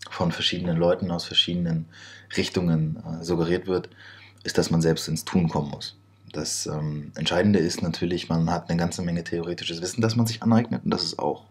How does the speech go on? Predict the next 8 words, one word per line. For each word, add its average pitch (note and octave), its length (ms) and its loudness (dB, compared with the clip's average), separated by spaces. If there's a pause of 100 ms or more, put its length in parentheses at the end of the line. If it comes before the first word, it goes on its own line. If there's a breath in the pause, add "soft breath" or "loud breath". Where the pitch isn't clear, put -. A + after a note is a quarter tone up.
(100)
absolut F2 480 -2
super G#2+ 300 4
und, E2 200 -2 (960 loud breath)
äh, E2+ 160 2
sehr, F2+ 180 8
sehr E2+ 120 6
wertvoll, G#2 460 6
weil, D#2+ 400 6